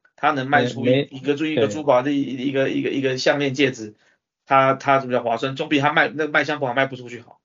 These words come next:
Speaker 2: 没错。
Speaker 1: 他在那边就很省得花。那到我来讲，哦，我印象中以前有提过，就像那个我们三角窗不是常常什么机车用品行卖什么安全帽啊、雨衣什么之类的。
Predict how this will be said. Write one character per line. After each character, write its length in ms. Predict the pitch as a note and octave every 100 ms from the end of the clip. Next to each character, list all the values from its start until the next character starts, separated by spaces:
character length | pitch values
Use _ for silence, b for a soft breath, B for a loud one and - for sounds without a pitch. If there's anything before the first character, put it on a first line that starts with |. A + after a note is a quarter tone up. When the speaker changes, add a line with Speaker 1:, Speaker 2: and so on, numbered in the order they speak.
| _ _ _
Speaker 2:
没 220 | - A2 G#2
错。 380 | - A2+ G2 G2
Speaker 1:
他 80 |
在 120 | D#3 F3+
那 40 |
边 140 | E3+
就 120 | E3 D3+
很 120 | C3
省 160 | C3
得 140 | - -
花。 240 | - - _ b b b b
那 80 | A3+
到 160 | C4+
我 120 | G#3 D#3
来 120 | D#3+
讲， 300 | D#3 - - _ _ _ _
哦， 160 | - C#3
我 120 | C3+
印 80 | B3+
象 160 | B3
中 120 | A#3
以 60 | D#3+
前 160 | C#3 C3
有 80 | B2+
提 260 | - C3
过， 240 | C#3 F3+ C#3
就 80 | D#3+
像 160 | F3+
那 80 | F3
个 60 | E3
我 60 |
们 100 | C3
三 160 | C3+ E3+
角 100 | D3
窗 200 | D3+ C#3
不 60 |
是 60 | C#3
常 120 | C3+
常 140 | C#3 C3+
什 80 |
么 100 | B2
机 180 | B2+ C#3+
车 100 | D3
用 140 | D3 A#2+
品 120 | G#2+
行 120 | A2
卖 160 | C3+ B2+
什 80 |
么 60 | B2
安 80 | C3
全 160 | C3
帽 120 | B2+ A#2+
啊、 300 | A#2+ A#2 A#2
雨 160 | A2
衣 160 | A#2 B2
什 100 | A2+
么 80 | A2
之 80 |
类 160 | A2+ A2+
的。 140 | -